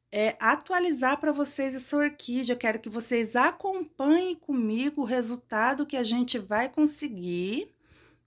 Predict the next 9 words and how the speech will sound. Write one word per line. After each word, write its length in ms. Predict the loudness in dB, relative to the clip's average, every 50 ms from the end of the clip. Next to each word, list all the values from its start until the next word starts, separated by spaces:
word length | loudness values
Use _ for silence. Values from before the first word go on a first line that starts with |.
| _ -4
com 180 | -2 0 2 2
essa 300 | 2 2 2 0 0 0
orquídea 560 | 0 0 -2 -4 -6 -4 -4 -2 -2 -2 -4
aqui 640 | -4 -4 -8 -10 -6 -4 -4 -2 -2 -2 -4 -6 _ _ _ _ _ _ _ _ -18
sendo 400 | -6 -2 0 2 2 2 0 -2
cultivada 720 | -4 -6 -4 -4 -4 -4 0 2 4 4 4 4 2 0
a 40 | -2
sol 380 | -2 -4 -2 0 0 0 0
pleno. 720 | -2 -6 -6 -2 -2 0 0 0 0 0 -2 -2 -4 -6